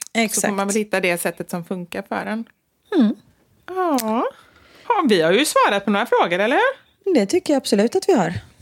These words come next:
Speaker 2: Mm.
Speaker 1: Och nu, alltså det tassar så mycket i den här korridoren, men jag tror att det är våran ljudtekniker som kom sent. Han kom nu,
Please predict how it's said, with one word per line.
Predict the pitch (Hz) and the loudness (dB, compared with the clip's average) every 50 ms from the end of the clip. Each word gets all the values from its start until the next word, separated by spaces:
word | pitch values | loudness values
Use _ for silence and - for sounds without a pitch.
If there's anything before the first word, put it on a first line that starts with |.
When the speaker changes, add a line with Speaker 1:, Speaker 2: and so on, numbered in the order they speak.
| - - _ _ _ - | -20 -20 _ _ _ -10
Speaker 2:
Mm. | 330 311 285 269 262 262 330 392 _ _ - | -8 -6 -6 -4 -4 -6 -8 -10 _ _ -4
Speaker 1:
Och | 226 233 233 | -2 0 0
nu, | 233 233 220 208 202 - | 2 0 0 0 0 -2
alltså | 208 - - | -2 -2 -2
det | 202 208 | -2 -2
tassar | - - 240 - - - 202 202 | 0 -2 -2 -2 0 -2 -2 -2
så | - - 208 | 0 0 -2
mycket | 202 - | 0 0
i | 190 | 0
den | 190 190 | 0 0
här | 185 | 0
korridoren, | 185 190 175 175 175 165 165 190 202 | 0 0 0 2 0 0 0 -2 -2
men | 220 202 | 0 0
jag | 202 196 | 0 0
tror | - 208 196 | 0 0 -2
att | 190 - | 0 0
det | 196 | -2
är | 185 | 0
våran | 175 180 180 170 165 160 160 160 156 | 0 0 -2 -2 -4 -6 -8 -8 -8
ljudtekniker | 185 170 185 196 175 - - - 160 160 - - 165 - 190 185 180 | -4 -2 -2 -2 -2 -2 -4 -6 -6 -4 -4 -6 -4 -2 -2 -2 -2
som | - 190 180 | -4 -6 -6
kom | - - 165 156 151 156 254 311 _ - | -4 -4 -4 -4 -4 -6 -10 -14 _ -6
sent. | - - - - - 190 180 170 156 127 104 107 _ - - - - - _ _ _ _ - | -4 -4 -2 -2 -2 -2 -2 -2 -4 -6 -8 -12 _ -12 -12 -12 -12 -14 _ _ _ _ -4
Han | 180 175 151 | -4 -4 -4
kom | - - 151 143 | -4 -6 -4 -4
nu, | 147 151 151 147 151 | -2 -2 -2 -2 -4